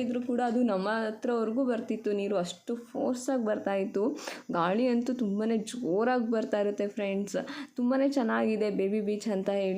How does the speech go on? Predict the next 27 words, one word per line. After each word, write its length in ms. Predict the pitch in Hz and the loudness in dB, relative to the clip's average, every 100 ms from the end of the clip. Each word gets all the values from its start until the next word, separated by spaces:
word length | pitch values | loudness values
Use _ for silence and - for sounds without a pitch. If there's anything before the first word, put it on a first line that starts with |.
| 247 | 2
So 480 | 294 285 262 214 | 2 2 4 2
ಇಲ್ಲಿ 240 | 214 233 240 | 2 2 2
ಒಳಗಡೆ 380 | 233 202 233 247 | 2 2 0 -2
ಪಾರ್ಕ್ 440 | - 208 240 - | -2 -2 -2 -2
ಕೂಡ 120 | 240 | 0
ಇದೆ. 380 | 233 226 202 196 427 427 - - - | 2 2 2 0 0 -4 -12 -14 -4
ಇಲ್ಲಿ 60 | 240 | 2
ನೋಡಿ, 260 | 240 240 | 4 4
ಇಲ್ಲಿ 340 | 240 233 226 226 | 2 2 2 4
ವ್ಯೂ 260 | 233 247 247 | 4 2 2
ಪಾಯಿಂಟ್ 320 | 240 226 226 | 2 2 2
ಇದೆ, 120 | 214 | 2
ಅಲ್ಲೆಲ್ಲ 280 | 240 226 220 | 4 4 2
ನಾವು 220 | 254 247 233 | 2 2 2
ಹೋಗ್ಬೋದು. 640 | 214 208 202 202 202 285 | 0 0 0 0 2 0
So, 360 | 311 247 233 277 - - | 2 0 0 -4 -10 -8
ಆ, 200 | - 214 | -4 0
ಇವ್ರು 320 | 220 233 226 240 | 2 4 4 2
ಅಳ್ತಾರೆ 400 | 214 208 247 254 | 2 2 0 2
ಅಂತ 220 | 254 247 | 0 0
ಅಂದ್ಕೊಂಡು 520 | 233 233 226 233 247 | 0 0 0 0 0
ನಾವು 180 | 381 277 | 0 0
ಆ 60 | 214 | 0
ಕಡೆ 220 | 220 208 | 0 2
ಎಲ್ಲ 140 | 208 | 2
ಹೋಗ್ಲಿಲ್ಲ. 540 | 220 214 202 214 214 190 | 2 0 0 0 0 2
ಹ್ಮ್, 640 | 196 466 - 226 226 214 | 0 -2 -2 0 2 0